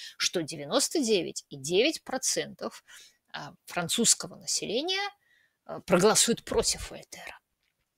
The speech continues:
И бал начинают править те идеологии, которые потакают эмоциям, потакают эмоциям большинства и могут привлечь на сторону противника толпу. Они обыкновенно или крайне правые, или крайне левые.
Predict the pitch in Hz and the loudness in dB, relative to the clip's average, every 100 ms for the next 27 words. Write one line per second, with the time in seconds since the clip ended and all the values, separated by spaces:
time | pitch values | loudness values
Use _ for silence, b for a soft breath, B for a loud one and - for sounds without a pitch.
0 | - - - 220 143 190 240 330 - 330 | -20 -16 0 2 8 10 10 8 4 4
1 | 262 - 214 175 160 - 160 - 156 170 | 0 0 2 2 2 0 -2 -2 -6 -6
2 | 196 277 - 277 233 220 - 254 - 247 | -4 -4 -2 -4 0 2 4 6 10 8
3 | - 226 - - - 175 147 135 - 233 | 10 10 8 0 -8 -6 -6 -4 -2 -2
4 | 285 349 b b b b 233 233 226 - | -4 -8 b b b b 2 6 4 10
5 | 254 175 160 - 190 185 202 - 160 147 | 12 12 6 -2 -4 -2 0 0 0 0
6 | 160 - - - - 247 - - 240 185 | 0 0 0 -2 0 0 0 0 2 4
7 | 202 165 151 - - 208 349 440 - - | 4 2 -2 -8 -6 -2 2 2 2 -4
8 | 160 - 180 165 151 - - 165 - - | -8 -4 -2 -4 -8 -12 -8 -2 -2 -2
9 | 240 - - 208 226 - 415 B B B | -10 -14 -6 -4 -4 -4 -4 B B B
10 | B 185 160 - 185 180 185 160 147 - | B -4 -4 -4 -4 -2 -2 -6 -10 -2
11 | 190 156 139 - - - 254 359 294 - | 2 2 0 -10 -10 -2 -2 -2 -6 -2
12 | 202 165 151 - 135 196 403 | 4 4 2 -12 -10 -6 -6